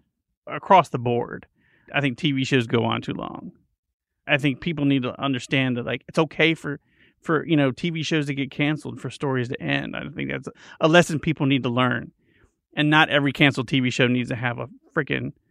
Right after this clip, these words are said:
social media, um, petition to, to get it renewed. Sometimes things end, you know, and I think, hey, that's a good lesson to learn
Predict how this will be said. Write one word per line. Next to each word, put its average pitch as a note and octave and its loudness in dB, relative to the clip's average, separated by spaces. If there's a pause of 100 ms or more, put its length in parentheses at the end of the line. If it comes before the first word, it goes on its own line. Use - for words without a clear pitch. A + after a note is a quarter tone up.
(220)
social C#3 2
media, C3+ 2
um, - -6 (200)
petition C3 -2 (100)
to, C3+ 0
to D#3 -6
get C3+ 0
it B2+ -4
renewed. C3+ -4
Sometimes A#3+ 4 (300)
things G#3 0
end, C#3 -4 (220)
you - -4
know, C#3 -2
and D3 2
I E3 4
think, E3 -4
hey, C#3+ -2
that's C#3 -2
a C#3+ 2
good D3+ 0
lesson D#3 2
to C#3+ 2
learn C3+ -6